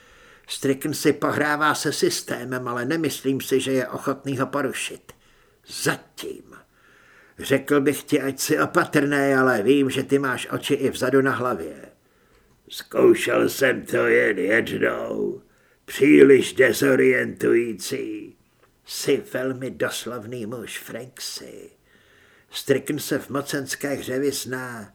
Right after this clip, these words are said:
je to jejich hadí mazlíček, ale oni si stále neuvědomují, že je to had. Ty máš na druhou stranu ukázkový služební záznamy dlouhý dvě století.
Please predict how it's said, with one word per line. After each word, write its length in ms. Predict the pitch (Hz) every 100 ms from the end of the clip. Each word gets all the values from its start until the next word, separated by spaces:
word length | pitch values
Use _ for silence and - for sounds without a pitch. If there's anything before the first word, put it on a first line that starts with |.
| _
je 100 | 117
to 140 | 110 135
jejich 360 | 135 139 123 -
hadí 280 | 139 139 131
mazlíček, 880 | 139 131 120 135 - 143 123 - - - - - -
ale 200 | 113 139
oni 180 | 151 180
si 180 | - 175
stále 420 | - 175 180 180
neuvědomují, 800 | 175 165 156 170 170 160 175 160
že 180 | - 147
je 140 | 170
to 200 | 160 -
had. 520 | 160 127 190 175 - - - _ _ _ _ _ _ _
Ty 100 | -
máš 320 | 139 139 - 113
na 120 | 135
druhou 380 | 147 135 147 139
stranu 420 | - 135 139 -
ukázkový 800 | - - 139 139 - - 131 135
služební 600 | - 120 131 139 110 135
záznamy 560 | 135 127 139 135 139 123
dlouhý 440 | - 135 117 135
dvě 180 | 135 135
století. 800 | - - 131 143 - - - _